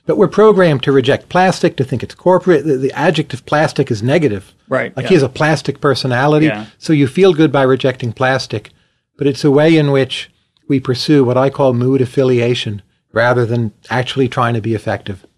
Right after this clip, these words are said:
Speaker 2: What about eating local? Uh, the locavore movement is the idea that we should eat locally grown foods and fruits, vegetables, anything, um,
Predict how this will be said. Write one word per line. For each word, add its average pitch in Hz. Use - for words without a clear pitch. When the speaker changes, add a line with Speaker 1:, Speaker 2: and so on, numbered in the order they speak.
Speaker 2:
What 220
about 214
eating 165
local? 131
Uh, 120
the 113
locavore 143
movement 113
is 113
the 113
idea 117
that -
we 113
should 110
eat 131
locally 120
grown 113
foods 113
and 107
fruits, 117
vegetables, 113
anything, 117
um, 113